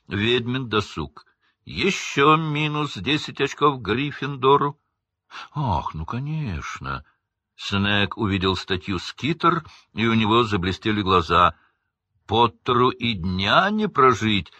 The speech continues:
без газетных вырезок о собственной персоне». Слизеринцы загоготали. Снегг угрожающе улыбнулся и, к ярости Гарри, стал читать заметку вслух.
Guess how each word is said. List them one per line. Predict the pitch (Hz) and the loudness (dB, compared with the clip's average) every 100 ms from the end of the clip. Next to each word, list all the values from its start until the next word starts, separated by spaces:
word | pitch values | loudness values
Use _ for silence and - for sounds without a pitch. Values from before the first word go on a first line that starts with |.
| _ | _
без | 76 113 76 | -6 -4 -4
газетных | 69 104 82 107 90 90 82 | -2 -2 0 0 0 -4 -4
вырезок | 85 82 107 131 147 160 - _ | -4 -2 -2 -2 -4 -8 -10 _
о | - | -4
собственной | 95 - 82 - - 82 87 87 | -2 -2 -6 -6 -10 -10 -8 -8
персоне». | - 85 - 170 127 62 62 - - _ _ _ _ _ _ _ _ - | -8 -10 -8 -4 -4 -6 -12 -16 -20 _ _ _ _ _ _ _ _ -16
Слизеринцы | - 90 110 147 147 147 147 - 143 156 - | -4 -2 -2 -4 -6 -6 -8 -8 -10 -10 -10
загоготали. | 80 78 90 87 78 90 - - 60 - 64 78 - _ _ _ - | -6 -4 -2 -2 -2 -4 -2 0 0 -2 -10 -14 -16 _ _ _ -20
Снегг | - - 117 113 113 - - | -14 -4 0 2 2 -2 -8
угрожающе | - 104 104 90 104 98 85 - 95 | -4 2 4 6 4 4 0 -4 -2
улыбнулся | 90 80 113 170 156 160 151 _ _ | 0 0 -2 -2 -2 -2 -4 _ _
и, | - 117 113 | -4 -4 -4
к | - | -6
ярости | 90 92 113 82 76 - 78 | -4 2 2 2 -2 -6 -10
Гарри, | 104 104 135 147 156 156 _ _ | -2 4 4 4 0 -4 _ _
стал | - - - 107 85 | -12 -4 2 4 2
читать | - 87 - 101 104 | -2 -8 -4 -2 -2
заметку | - - 73 73 117 117 - - 92 | -4 -8 -6 -2 -2 -2 -8 -10 -8
вслух. | - - 95 92 110 - - - | -8 -4 -2 0 0 -2 -6 -8